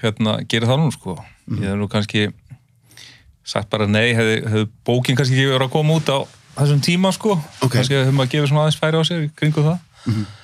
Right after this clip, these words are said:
Speaker 1: En, en hef ekki verið að sækja spennt eftir því að fara í viðtöl, sko.
Speaker 2: Mhm. Þú fannst samt, eh, fannst þig knúin til þess að koma með þessa bók núna?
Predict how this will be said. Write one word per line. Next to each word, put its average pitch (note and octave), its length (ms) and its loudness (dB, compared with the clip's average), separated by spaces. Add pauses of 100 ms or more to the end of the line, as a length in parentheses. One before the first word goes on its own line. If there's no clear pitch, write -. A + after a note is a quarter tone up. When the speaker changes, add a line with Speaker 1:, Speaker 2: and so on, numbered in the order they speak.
(580)
Speaker 1:
En, G#2+ 240 -2
en A2+ 320 -4
hef G#2+ 160 -6
ekki G#2+ 240 -2
verið A2 160 0
að A2 80 -2
sækja A#2 200 -2
spennt A#2 220 -4
eftir B2+ 280 -2
því A2+ 80 -2 (100)
að - 60 -12 (880)
fara A2 180 -4
í B2+ 100 -6
viðtöl, C#3 340 -2
sko. - 240 -12 (240)
Speaker 2:
Mhm. F2 220 -10 (640)
Þú C#3 380 2 (180)
fannst D#3 360 -4
samt, - 560 -6
eh, A#1 920 -18 (160)
fannst C#3+ 220 -2
þig C3 100 -2
knúin C#3 260 0
til A#2 100 -4
þess G#2+ 120 -6
að A2 220 -2 (360)
koma B2 180 0
með A2+ 160 0
þessa A2+ 100 -6
bók A2 220 -4
núna? E2 240 -6